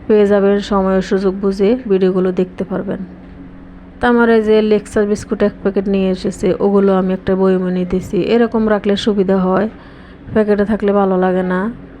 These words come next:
একদম এলোমেলো লাগে। তো এরকম গুছিয়ে রাখলে ভালো লাগে।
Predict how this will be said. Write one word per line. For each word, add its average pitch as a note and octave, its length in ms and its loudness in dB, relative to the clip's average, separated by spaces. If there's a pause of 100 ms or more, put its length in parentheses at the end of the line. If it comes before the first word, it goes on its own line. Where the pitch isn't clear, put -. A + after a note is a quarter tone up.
(420)
একদম G3 180 -6
এলোমেলো F#3+ 480 2
লাগে। F3+ 400 0
তো - 120 -6
এরকম A#3 300 2
গুছিয়ে G#3 380 0
রাখলে G3+ 340 -2 (220)
ভালো F#3 240 -2
লাগে। F#3 300 -2